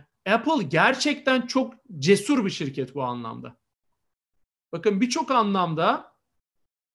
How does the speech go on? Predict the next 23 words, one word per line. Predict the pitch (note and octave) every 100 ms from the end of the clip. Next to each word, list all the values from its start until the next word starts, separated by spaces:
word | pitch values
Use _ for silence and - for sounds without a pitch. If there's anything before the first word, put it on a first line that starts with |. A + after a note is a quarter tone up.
| _ _ _ _ _ -
takipçi | F#3+ G3+ G3+ A#3 A#3+ A3+ G3+
değil, | A3+ D#4 -
takip | - G#3 G#3 G#3 D4
edilen. | G#3+ D#3 A2+ - _ _ _ _ _ _ _
Hem | C4 F4
de | F4
nasıl | F4+ F#4 C4+
takip, | B3+ A3 G#3+ G#3
yani | A#3
şöyle | - E4 F4+
takip | C4 A#3+ B3
edilen | F3+ E3+ F#3+ F#3
bir |
yandan | F#3+ F3+ E3 D#3 F3+
da | C#4+ - _
birçok | C#4 A#3+ E4+
şeyi | D#4 D#4+
de | C#4+ C4
Apple | C#4 C4+
icat | A#3+ B3 B3+
etmiyor. | B3+ B3+ G3+ D3 C3+ _ _
İcat | - A3+ G3 C4 D#4+ D#4
edileni | B3+ A3+ F#3 D3+ C3 -